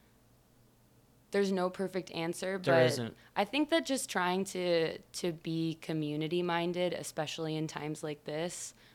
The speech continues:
Speaker 1: where the only way we're going to survive, uh, the Trump administration is, like, learning how we all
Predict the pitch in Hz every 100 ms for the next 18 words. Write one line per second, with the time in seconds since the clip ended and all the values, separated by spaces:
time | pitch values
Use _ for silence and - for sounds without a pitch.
0 | _ 156 160 151 147 147 143 - _ _
1 | - 160 - - 160 160 160 156 151 147
2 | 151 147 147 151 147 156 - 160 151 147
3 | - - - - 156 147 147 147 151 143
4 | - - _ _ _ _ _ _ _ _
5 | _ _ _ _ _ _ - 151 143 135
6 | 139 160 - 147 151 156 156 - 160 160
7 | 165 165 - 160 - - 87 - - -
8 | _ - 156 151 151 151 151 - 143 143
9 | 147 151 - - 147 143 143 139 147